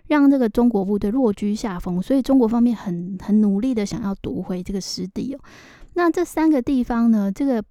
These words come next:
Blacktop，黑顶山叫，英文叫 Blacktop，那中国在最近的时候把它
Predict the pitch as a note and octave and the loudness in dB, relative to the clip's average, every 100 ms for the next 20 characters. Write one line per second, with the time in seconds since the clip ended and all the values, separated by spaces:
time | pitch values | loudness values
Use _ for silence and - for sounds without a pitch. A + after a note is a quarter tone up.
0 | _ - A#3 A#3 - - G#3+ - - C#4 | _ -6 -4 -4 -8 -12 -10 -8 -4 -2
1 | B3+ G3+ F3+ G#3+ G#3 G#3+ G3+ A#3 A3 G3+ | 0 -2 -4 -4 -2 -2 -2 0 0 -2
2 | G3 G3+ F#3+ - - - - - - - | -6 -8 -10 -12 -12 -12 -16 -20 -20 -6
3 | D#4 D4+ - E4 D#4 G#3+ G#3 B3+ A3 G3+ | 0 0 2 2 4 2 0 -2 -2 -2
4 | C4 A#3 A3+ F#3+ G3+ G3 - - G3 | -2 0 0 0 -2 -4 -6 -8 -6